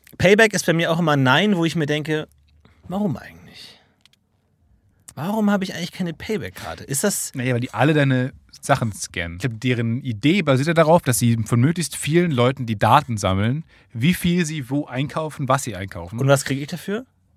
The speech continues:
Speaker 1: Einen
Speaker 2: Du kannst
Speaker 1: Rucksack.
Speaker 2: Punkte sammeln. <laughs> Naja, ein Payback-Rucksack. Die Karte. Du kriegst eine coole Karte
Speaker 1: <laughs>
Speaker 2: und kannst
Speaker 1: Und kannst Piep einmal machen an der Kasse.
Speaker 2: Nee, du kannst, nee, du kannst, äh, nee.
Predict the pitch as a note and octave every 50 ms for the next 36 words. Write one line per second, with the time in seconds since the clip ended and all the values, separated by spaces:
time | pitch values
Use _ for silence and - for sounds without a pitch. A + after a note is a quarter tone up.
0 | - - - - C#3 C3 C#3+ B2 B2+ B2+ D3+ D3 G2 F2+ F3+ G#3+ G#3+ E3 G2 F#2
1 | F2 F2 F2 F#2+ A2+ B2+ C#3 - _ _ - - D#3 B2+ C3+ A2 - - _ -
2 | - - - - - - _ _ _ _ _ - - A#2 G#2 C#3+ B2+ G#2 G2+ G2
3 | - F#2+ F#2+ E2+ F2 F2 E2 E2+ G2+ - - - - - - - - _ _ -
4 | A#2 A2 - E3+ D3 A#2 F#2 E2+ D2+ E2 F#2 F#2+ - C3 A#2 B2 A2 - C3 B2+
5 | A#2 B2 A#2+ C3 D#3 E3 F#3 F#3+ A3 - - - - - - - - - F#3+ -
6 | D#3 D3 - A3 - F3+ E3+ F3+ F3 B2+ - - A3 - C#3 C3+ C3 C#4+ - D3+
7 | C#3+ - - - G#3+ G3+ - - - B2 A2 A2 G#2+ G#2 G#2+ G#2 G2+ G#2 G#2 A2
8 | G#2+ F#2+ F#2 F#2+ F#2+ G2 - - C#3+ D#3+ D#3 C#3 B2+ - D3 D#3 D3+ - - E3+
9 | E3+ D3 A2 A2 G#2+ - A#2 A#2+ B2 A#2+ - - - - D3 C#3+ C#3+ D3+ F3 F3
10 | G#2 F2+